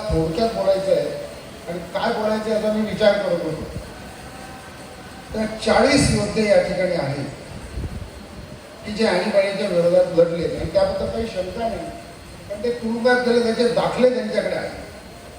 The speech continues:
म्हणजे ते निश्चितपणे लढलेले आहेत. याचा अर्थ ते निश्चितपणे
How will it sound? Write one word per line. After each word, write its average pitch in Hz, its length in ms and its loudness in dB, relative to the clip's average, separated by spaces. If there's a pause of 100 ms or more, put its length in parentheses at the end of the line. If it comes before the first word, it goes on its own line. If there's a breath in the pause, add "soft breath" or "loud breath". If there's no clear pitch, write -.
(1040)
म्हणजे 233 200 -6
ते 233 60 0
निश्चितपणे 247 500 -2
लढलेले 208 460 -4
आहेत. - 960 -14
याचा 220 260 2
अर्थ 233 220 2
ते 240 80 4
निश्चितपणे 220 640 0